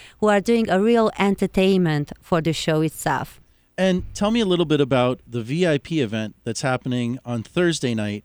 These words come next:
Speaker 2: August twenty-eighth, with Peter Zalewski of condo vultures dot com.
Speaker 1: Yeah, Peter is amazing. He's doing, uh, this is this, his, uh, sixth time of the market review, what he's doing. And, um, he will be the keynote speaker for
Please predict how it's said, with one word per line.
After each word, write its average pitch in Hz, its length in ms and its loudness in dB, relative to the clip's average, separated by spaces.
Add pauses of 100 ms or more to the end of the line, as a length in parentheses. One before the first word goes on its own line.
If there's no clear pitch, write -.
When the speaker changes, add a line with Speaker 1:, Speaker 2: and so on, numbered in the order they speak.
(220)
Speaker 2:
August 160 380 0
twenty-eighth, 113 480 -4
with 117 180 -6
Peter 190 240 0
Zalewski 139 540 -2
of 117 220 -6
condo 165 340 0
vultures 135 480 -4
dot 82 180 -10
com. 76 300 -18 (920)
Speaker 1:
Yeah, 170 240 0 (120)
Peter 254 320 2
is 214 280 0
amazing. 180 600 0
He's 214 240 0
doing, 214 360 0
uh, 170 240 2
this 175 220 -4
is 170 140 -4
this, 165 460 -2
his, - 500 -4
uh, 165 280 2
sixth - 540 -4
time 196 540 2 (160)
of 175 420 2
the 170 220 0
market 185 560 0
review, 190 500 2
what 156 220 0
he's 156 240 -2
doing. 170 400 2 (500)
And, 175 440 2
um, 175 360 4 (420)
he 247 200 2
will 285 180 6
be 208 160 2
the 175 120 2
keynote 196 400 2
speaker 170 460 0
for 151 320 0